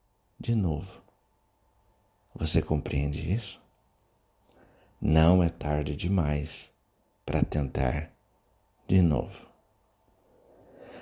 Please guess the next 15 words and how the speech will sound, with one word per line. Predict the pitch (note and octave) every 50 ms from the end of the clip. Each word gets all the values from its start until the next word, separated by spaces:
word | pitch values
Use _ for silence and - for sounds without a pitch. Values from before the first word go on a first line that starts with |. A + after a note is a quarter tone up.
| -
Então | - A#2 B2 C#3 E3+ E3+ D3+
veja | D3+ E3 D#3+ D#3 C#3+
se | C#3+ - A#2
a |
resposta | A2+ A2 G#2 F#2+ - - - G#2 G2+ G2+ - F2+ D#2+
de | E2+ -
Pedro | - _ - F#2+ G#2+ G2+ F2 -
pode | - - F2 E2 D#2+ D#2+
ajudar | D#2 D#2 D2+ - D#2 D2+
você | D2+ D#2 D2+ - - - E2+ F2+ F#2 E2+ - - - _ _ _ _ _ _ - - _ - - _ _
a | - F2+
formular | E2+ - - G2+ F#2+ F#2 F2+ E2+ E2 E2+ F2 F2+
sua | - - - E2 -
própria | - - - F2 F2 G2+ A2 G#2+ - A2 G#2
resposta. | G2 F#2+ F#2+ G2 - - - - - - - - - -